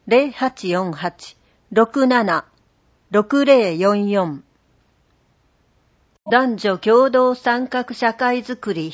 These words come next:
表彰。みんなの男女共同参画講演会。男女共同参画社会づくりに貢献した個人、事業者を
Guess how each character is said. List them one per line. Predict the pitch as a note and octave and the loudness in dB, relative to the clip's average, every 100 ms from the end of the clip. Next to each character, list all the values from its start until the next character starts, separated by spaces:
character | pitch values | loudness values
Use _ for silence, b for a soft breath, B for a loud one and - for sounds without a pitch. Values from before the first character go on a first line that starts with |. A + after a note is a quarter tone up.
| - | -2
表 | G3+ G3 | -2 -2
彰。 | - G3 F3 D#3 - _ _ _ _ _ _ _ _ | -4 -2 -2 -4 -8 _ _ _ _ _ _ _ _
み | A#3 C4+ | -2 0
ん | C4+ | 0
な | C#4 | 0
の | A3+ F#3 - _ | 0 -2 -4 _
男 | F#3+ C4 A#3 | 0 0 0
女 | G3+ F#3 | -2 -2
共 | A3 A3+ A#3+ | 2 4 4
同 | A3+ A3 | 2 0
参 | G#3+ A3+ B3 | 0 0 0
画 | B3+ B3 | -4 -8
講 | - - A#3+ B3 A#3+ | -8 2 2 4 -2
演 | A#3 D#3+ | -4 -6
会。 | - D3+ C3+ C3+ _ _ _ _ _ _ _ _ _ _ _ _ _ _ _ _ _ _ _ _ | -10 -12 -12 -18 _ _ _ _ _ _ _ _ _ _ _ _ _ _ _ _ _ _ _ _
男 | B3+ C4+ | 2 2
女 | G#3+ G#3+ | 0 -2
共 | G#3 A3+ B3+ | 2 4 4
同 | B3 B3 A#3+ | 2 0 0
参 | A#3 B3 C4 | -2 -2 -4
画 | B3 - | -8 -6
社 | B3 A#3 | -6 -2
会 | B3+ B3+ A3 | -2 -2 -4
づ | B3 | -8
く | B3 | -6
り | G#3 | -4
に | F3+ | -6
貢 | E3+ G3 A#3 B3 | -6 -2 -2 -2
献 | A#3+ A3+ A3 | -4 -4 -6
し | - | -6
た | G3+ G3 - _ | -6 -6 -12 _
個 | C4 B3 | -4 -2
人、 | A3+ E3 C#3+ E3+ | -2 -4 -8 -14
事 | E3 A3 G#3+ | -8 -6 -2
業 | C4+ B3+ | -2 -2
者 | - E3 | -4 -4
を | D#3+ | -4